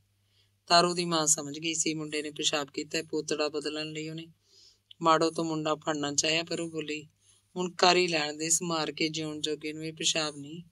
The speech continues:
ਇਹਦਾ, ਇਹ ਤਾਂ ਅੰਮ੍ਰਿਤ ਆ ਭਾਈ, ਕਿਸੇ ਕਿਸੇ ਨੂੰ ਮਿਲਦਾ ਹੈ ਕਰਮਾਂ ਵਾਲਿਆਂ ਨੂੰ।"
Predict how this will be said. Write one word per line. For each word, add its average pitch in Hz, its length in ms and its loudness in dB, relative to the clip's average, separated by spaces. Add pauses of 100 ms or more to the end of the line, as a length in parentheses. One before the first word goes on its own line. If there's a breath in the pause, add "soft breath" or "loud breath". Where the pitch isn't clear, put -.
(520)
ਇਹਦਾ, 160 360 0
ਇਹ 156 220 -2
ਤਾਂ 180 200 -2
ਅੰਮ੍ਰਿਤ 151 400 -2
ਆ - 80 -12
ਭਾਈ, 180 320 -4
ਕਿਸੇ 165 320 0
ਕਿਸੇ 160 260 -2
ਨੂੰ 151 140 -8
ਮਿਲਦਾ 143 260 -8
ਹੈ 165 60 -2
ਕਰਮਾਂ 165 360 -2
ਵਾਲਿਆਂ 147 280 -6
ਨੂੰ।" - 160 -20